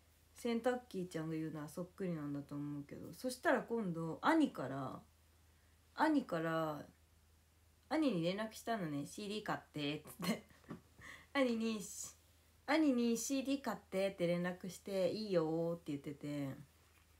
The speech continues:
「オッケー」みたいな感じで言ってたら、「そういえば、どこどこのセブンイレブンに、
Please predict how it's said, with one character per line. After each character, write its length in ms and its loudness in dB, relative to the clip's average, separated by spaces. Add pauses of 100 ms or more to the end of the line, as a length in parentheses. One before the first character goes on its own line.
(500)
「オ 60 -8
ッ 40 -12 (160)
ケ 280 -2
ー」 40 -4
み 80 -6
た 140 -16
い 120 -12
な 100 -10
感 240 -6
じ 80 -10
で 80 -6
言 80 -6
っ 20 -18
て 160 -20
た 100 -4
ら、 260 -4 (440)
「そ 180 0
う 40 4
い 60 4
え 60 4
ば、 340 2 (1500)
ど 120 -2
こ 140 2
ど 120 4
こ 160 -2
の 140 0
セ 180 -4
ブ 140 -2
ン 60 -2
イ 40 -4
レ 140 -2
ブ 180 -2
ン 100 0
に、 280 -4